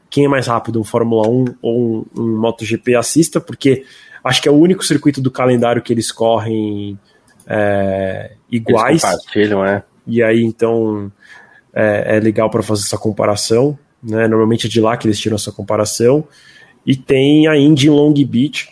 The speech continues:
Speaker 1: que é uma corrida, corrida clássica lá na, nas imediações de Los Angeles. Então, a gente vai tá olhando tudo isso aí.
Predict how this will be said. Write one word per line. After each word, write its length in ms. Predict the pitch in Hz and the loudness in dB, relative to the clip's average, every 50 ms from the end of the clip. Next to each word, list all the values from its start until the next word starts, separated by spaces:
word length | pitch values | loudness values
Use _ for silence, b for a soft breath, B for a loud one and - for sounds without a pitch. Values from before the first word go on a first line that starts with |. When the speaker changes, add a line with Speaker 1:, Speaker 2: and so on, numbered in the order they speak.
| _ _ | _ _
Speaker 1:
que 180 | - - 113 113 | -6 -2 0 0
é 100 | 113 117 117 | 2 2 0
uma 220 | 113 110 107 107 | 0 0 -2 -4
corrida, 280 | - - 110 110 113 123 - - _ | -2 -2 -2 0 0 -2 -4 -4 _
corrida 240 | - 120 113 117 127 | 0 0 2 2 0
clássica 560 | 127 - 120 113 113 117 120 - - - 120 | 0 0 0 2 2 0 -2 -4 -4 0 0
lá 220 | 110 113 113 113 113 | 2 2 2 2 2
na, 300 | 110 107 104 101 101 101 | 0 0 0 -2 -2 -2
nas 240 | 107 107 107 101 | -2 -2 0 2
imediações 580 | 117 123 123 123 110 123 117 113 - 127 123 113 | 2 4 2 2 2 0 0 0 0 0 0 2
de 80 | 107 123 | 2 2
Los 300 | 127 143 139 117 101 110 | 4 4 2 2 2 0
Angeles. 400 | 107 107 98 104 98 101 98 101 | 0 0 -2 -4 -6 -8 -8 -8
Então, 260 | 104 101 - 123 131 | -8 -6 -4 -4 -4
a 40 | 135 | -4
gente 200 | 135 - - - | -8 -10 -4 -2
vai 120 | 139 131 | -2 -2
tá 300 | 131 - 123 123 123 - B B B B B B - - | 0 -2 -2 -2 -2 -6 B B B B B B -4 -2
olhando 300 | 127 127 127 127 123 120 | 0 2 4 2 2 0
tudo 200 | - - 117 - | -4 -10 -12 -10
isso 160 | - - 131 | -4 -2 0
aí. 300 | 120 110 110 110 117 | 2 2 2 0 -2